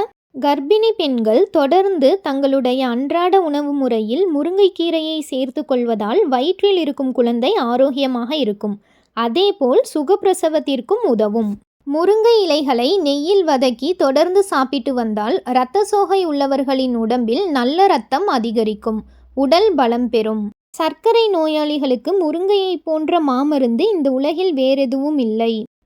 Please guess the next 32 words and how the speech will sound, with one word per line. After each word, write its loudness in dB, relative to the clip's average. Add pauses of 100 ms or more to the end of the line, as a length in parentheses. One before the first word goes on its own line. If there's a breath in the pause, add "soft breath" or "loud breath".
(160)
முருங்கை 2
இலைகளை 0
சேர்த்து 0
மிளகு 2
ரசம் -2
வைத்து -2
சாப்பிட்டு -2
வந்தால், 0
கை, -2
கால், -2
உடம்பின் 0
வலிகள் -2
அனைத்தும் -2
தீரும். -2 (320)
ஒரு 0
கைப்பிடி 4
முருங்கைக்கீரையை 0
ஒரு 2
டீஸ்பூன் -4
நெய்யில் -2
வதக்கி, -2
மிளகு 0
மற்றும் -2
சீரகம் 0
பொடித்து 0
போட்டு, 0
தினமும் -2
காலையில் 0
சூடான -2
சாதத்தில் -2
பிசைந்து -6
சாப்பிட, -4